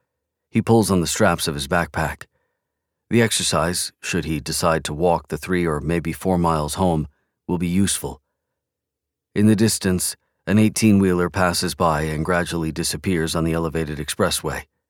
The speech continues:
He flips on his hood, cinches it tight.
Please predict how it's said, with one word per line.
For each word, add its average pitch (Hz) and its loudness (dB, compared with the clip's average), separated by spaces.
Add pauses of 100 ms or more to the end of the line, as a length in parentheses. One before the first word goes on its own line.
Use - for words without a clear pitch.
(760)
He 113 -2
flips 117 0
on 101 4
his 85 -2
hood, 76 -2 (480)
cinches 82 0
it 76 -8
tight. - -4